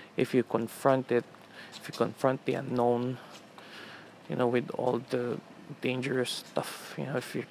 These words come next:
careful enough, if you know how to navigate your way, if you know how to defeat, essentially, if you know how to defeat the dragon, slay it, subdue it, cage it, whatever your method is.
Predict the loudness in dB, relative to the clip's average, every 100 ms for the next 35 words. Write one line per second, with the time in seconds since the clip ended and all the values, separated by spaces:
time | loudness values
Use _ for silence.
0 | 2 4 6 6 4 4 0 -4 -8 -4
1 | -2 0 4 2 2 0 2 0 0 -2
2 | 0 0 2 2 0 -2 -4 -2 0 0
3 | 0 0 -2 -4 -8 -6 -6 -6 -10 -14
4 | -12 -12 -12 -14 -18 -20 -20 -20 -20 -14
5 | -10 -6 -6 -6 -6 -6 -2 -2 0 -4
6 | -2 -2 4 4 6 2 0 -6 -6 -6
7 | -6 -4 -6 0 4 4 2 -6 -8 -12
8 | -14 -16 -16 -16 -14 -16 -14 -8 0 2
9 | 4 2 0 -12 -10 -6 -4 -2 0 2
10 | 0 -2 -10 -10 -12 -8 -4 -2 -2 -4
11 | -8 -20 -16 -14 -14 -16 -2 4 6 6
12 | 6 6 6 2 2 -4 -6 -8 -8 -10